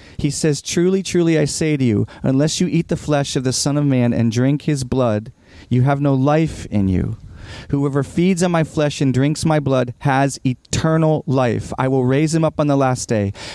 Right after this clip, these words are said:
For my flesh is true food, my blood is true drink. Whoever feeds on my flesh and drinks my blood remains in me, and I in him." So he doesn't run down. He doesn't back down. He doesn't say at this point,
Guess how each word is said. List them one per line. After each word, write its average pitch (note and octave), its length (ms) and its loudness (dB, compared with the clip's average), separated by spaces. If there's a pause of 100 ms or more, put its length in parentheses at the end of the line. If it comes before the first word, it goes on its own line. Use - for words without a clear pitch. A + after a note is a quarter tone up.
For B2+ 140 -2
my C3 160 2
flesh D3+ 340 -2
is D3+ 100 -2
true D#3 200 -4
food, D3 260 0
my B2 140 0
blood B2+ 240 0
is D3 100 -2
true - 160 -2
drink. C3 300 -2 (160)
Whoever C#3 380 0
feeds D#3 360 -2
on D#3+ 80 2
my D#3 140 2
flesh - 280 -2
and C3 120 2
drinks C3+ 220 0
my C3+ 120 2
blood B2 300 0
remains C3 560 2
in D3+ 100 2
me, B2 240 2
and G#2+ 140 0
I A#2+ 180 0
in A#2+ 140 2
him." A2 380 0 (1500)
So - 160 -4
he E3 100 -4
doesn't F#3+ 380 0
run F3 260 0
down. D3 560 2 (140)
He D#3+ 100 0
doesn't F#3 300 2
back D#3+ 260 -2
down. B2 520 0 (840)
He D#3 80 0
doesn't E3+ 280 2
say E3 240 2
at D3+ 100 0
this D3+ 160 -2
point, C#3+ 260 0